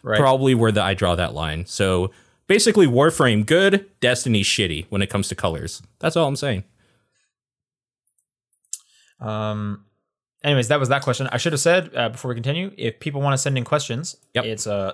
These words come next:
Speaker 1: top down perspective at gmail dot com, at T D P Podcast on Twitter,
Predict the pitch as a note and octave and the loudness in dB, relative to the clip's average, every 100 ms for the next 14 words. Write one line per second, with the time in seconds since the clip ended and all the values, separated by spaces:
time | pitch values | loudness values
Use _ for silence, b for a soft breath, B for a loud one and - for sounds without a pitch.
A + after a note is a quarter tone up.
0 | - C3+ C3 C3 A2+ - C#3 D#3 B2 G2+ | -4 0 0 0 -2 -2 -2 0 -2 -2
1 | A2+ A2 G#2 G2+ A#2+ C#3 E3 b b b | -2 -2 0 -2 -2 -2 -4 b b b
2 | b b - B2 C#3+ - - D3 B2+ B2 | b b -4 -2 -2 -6 -6 -2 -2 -2
3 | B2+ C3 A#2+ C3 B2 - - G#2 - D3 | -2 2 2 2 0 0 -8 -8 -4 -2
4 | F#3 F#3+ | -2 -6